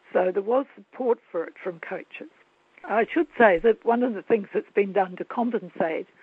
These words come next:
is the intervals have now been lengthened, and that does give a little bit more coaching time during the intervals.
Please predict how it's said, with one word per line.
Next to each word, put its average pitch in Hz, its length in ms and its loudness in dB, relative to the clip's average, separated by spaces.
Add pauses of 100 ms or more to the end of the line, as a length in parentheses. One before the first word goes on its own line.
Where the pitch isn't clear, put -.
(300)
is 202 280 0
the 220 260 -6
intervals 196 600 0
have 208 160 -12
now 190 200 -2
been 175 300 -4
lengthened, 170 600 -6 (760)
and 185 300 -8
that 226 240 6 (120)
does 202 220 2 (100)
give 196 220 0
a 165 40 -2
little 190 280 -2
bit 165 280 -4
more 190 200 -4
coaching 202 560 -10
time 180 500 -6
during 185 240 -4
the 180 160 -12
intervals. 185 400 -10